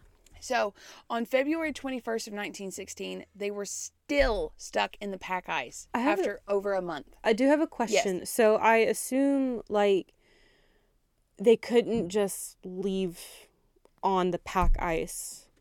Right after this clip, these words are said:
Speaker 2: like, to try to get to the other
Speaker 1: No,
Speaker 2: ship.
Speaker 1: because this, the pack ice is floating independently of the land. So
Speaker 2: Oh,
Speaker 1: they were
Speaker 2: okay.
Speaker 1: stuck basically on a f-, a moving island.
Speaker 2: Gotcha.
Speaker 1: So
Speaker 2: Okay.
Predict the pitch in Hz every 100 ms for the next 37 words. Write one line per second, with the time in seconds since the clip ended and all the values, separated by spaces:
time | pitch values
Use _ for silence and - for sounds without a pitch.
0 | - 185 - - - 208 185 170 160 185
1 | 175 - - - 202 180 165 156 165 _
2 | _ _ - - 190 - 220 226 202 185
3 | 196 220 202 202 208 254 285 - - 208
4 | 214 - 240 247 233 226 202 - 196 196
5 | 175 196 196 185 190 196 185 190 190 -
6 | 185 190 185 - _ _ _ 190 185 180
7 | 175 170 190 254 285 _ _ _ _ _
8 | _ - 214 202 196 196 196 180 202 214
9 | 220 208 160 175 - 240 220 - - -
10 | 202 220 208 214 208 - 196 196 185 -
11 | 208 208 - 202 208 220 214 208 185 175
12 | 175 156 131 87 - _ _ _ _ -
13 | - 175 170 160 - 165 156 - 214 208
14 | 190 185